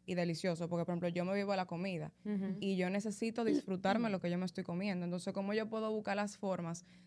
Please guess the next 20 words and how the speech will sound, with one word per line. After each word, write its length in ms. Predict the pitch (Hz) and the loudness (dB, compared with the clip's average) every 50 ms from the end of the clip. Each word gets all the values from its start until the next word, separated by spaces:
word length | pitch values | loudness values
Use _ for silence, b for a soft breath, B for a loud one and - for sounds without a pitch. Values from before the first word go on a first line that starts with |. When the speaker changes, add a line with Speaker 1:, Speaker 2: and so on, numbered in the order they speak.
| B B | B B
Speaker 1:
de 140 | - 185 196 | 2 4 4
hacer 300 | 190 190 185 208 208 202 | 4 6 4 2 2 4
lo 120 | 202 196 | 4 2
que 120 | 190 196 190 | 2 2 0
sea 160 | - 190 190 | 0 0 0
que 80 | 190 220 | 0 -2
esté 160 | 220 - 247 | -2 0 0
en 60 | 254 | 0
mi 80 | 247 240 | 0 0
plato 280 | 240 233 226 214 214 208 | 2 0 0 2 0 0
que 100 | 208 202 | 0 0
yo 80 | 196 | 0
estoy 160 | 196 - 202 | 0 0 0
ingiriendo 560 | 208 208 208 202 180 170 160 156 160 165 160 b b b b b b b b | 0 0 0 0 0 0 0 0 -2 -4 -4 b b b b b b b b
súper 480 | - - - 220 214 214 240 233 226 226 | -16 -2 2 4 4 6 4 2 2 2
rico 420 | - 202 190 180 175 - 165 160 - - - - - _ - | 0 0 0 0 0 -4 -6 -6 -6 -12 -20 -20 -20 _ -4
y 100 | 190 185 | 0 2
de 100 | 185 185 | 4 4
verdad 280 | 180 180 190 196 190 | 4 4 4 4 2
súper, 580 | 180 - - 240 240 208 190 202 190 175 - | 2 0 0 0 0 2 2 2 2 2 -2